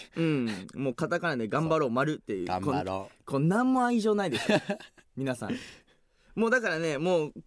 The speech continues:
Speaker 1: これ見た瞬間にね、僕も相方へのメッセージ書くのやめようと思ったの。
Speaker 2: うん。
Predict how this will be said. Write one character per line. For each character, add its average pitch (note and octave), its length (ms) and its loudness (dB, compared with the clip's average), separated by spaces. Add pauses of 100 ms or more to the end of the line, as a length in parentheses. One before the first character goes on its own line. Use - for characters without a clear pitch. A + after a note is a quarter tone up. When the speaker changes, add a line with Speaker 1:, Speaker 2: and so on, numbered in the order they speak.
(220)
Speaker 1:
こ C4+ 140 4
れ C#4 80 2
見 C#4 120 -4
た G#3+ 120 2
瞬 F#3 200 -2
間 F3 120 2
に E3+ 60 0
ね、 D#3+ 80 2
僕 G3 200 -2
も G#3+ 100 2
相 A3+ 140 2
方 B3+ 200 0
へ A#3+ 60 0
の F3+ 60 -2
メ E3 100 0
ッ D#3 40 -8
セ C#3+ 80 -4
ー - 20 -2
ジ A2+ 100 -10
書 A#3 100 -2
く G#3+ 120 0
の C#3+ 60 -2
や C3+ 120 0
め F#3 120 0
よ A3+ 100 2
う - 40 -8
と A2 60 -8
思 G#2 80 -6
っ - 40 -14
た D2 80 -14
の。 - 60 -14
Speaker 2:
う - 20 -16
ん。 - 40 -20